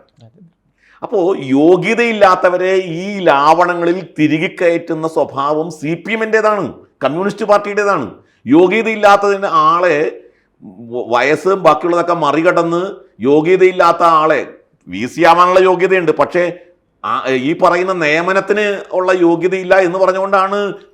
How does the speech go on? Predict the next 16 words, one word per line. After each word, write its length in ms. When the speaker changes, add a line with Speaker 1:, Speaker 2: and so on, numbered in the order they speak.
Speaker 2:
ഏ, 40
ഗോപിനാഥിനെ 560
പുറത്താക്കി, 320
നമ്മുടെ 220
കാലിക്കറ്റ് 460
യൂണി-, 300
യൂണിവേഴ്സിറ്റി 420
വി 160
സിയെ 180
പുറത്താക്കിയത്. 460
Speaker 1:
അതെ. 120
Speaker 2:
സുപ്രീം 280
കോടതി 180
അംഗീകരിച്ചു. 420
Speaker 1:
അതെ. 200
Speaker 2:
അപ്പൊ 120